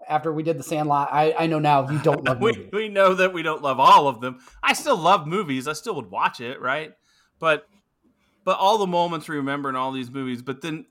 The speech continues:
Speaker 2: then you think Shakespeare and how all of his moments, we know them even though we may never seen the plays, right?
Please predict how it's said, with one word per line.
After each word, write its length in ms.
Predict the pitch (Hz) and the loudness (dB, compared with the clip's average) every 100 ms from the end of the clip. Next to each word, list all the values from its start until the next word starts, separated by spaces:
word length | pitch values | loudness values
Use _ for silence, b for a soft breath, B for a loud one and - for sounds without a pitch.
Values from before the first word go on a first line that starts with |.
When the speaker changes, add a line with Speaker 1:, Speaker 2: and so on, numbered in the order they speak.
| _ | _
Speaker 2:
then 220 | 139 170 208 | -10 -6 -6
you 100 | 180 | -6
think 340 | 185 147 - | -4 -4 -6
Shakespeare 680 | - 147 147 - 143 127 120 | -6 -6 -6 -8 -4 -2 -4
and 160 | 120 127 | -6 -6
how 480 | 135 131 120 110 - _ | -2 0 0 -2 -6 _
all 280 | - 131 160 | -2 0 0
of 60 | 143 | -2
his 220 | 147 135 | -4 -4
moments, 420 | 143 139 143 139 - - 135 | -6 -6 -6 -12 -20 -20 -8
we 180 | 143 147 | -4 0
know 180 | 143 | 0
them 160 | 151 151 | -2 -2
even 160 | 139 131 | -2 -2
though 120 | 123 | -2
we 60 | 123 | -2
may 120 | 127 | -2
never 240 | 123 117 | -4 -6
seen 160 | - 120 | -8 -12
the 80 | 107 | -12
plays, 460 | 110 107 - - _ | -12 -12 -14 -20 _
right? 240 | 95 104 | -12 -12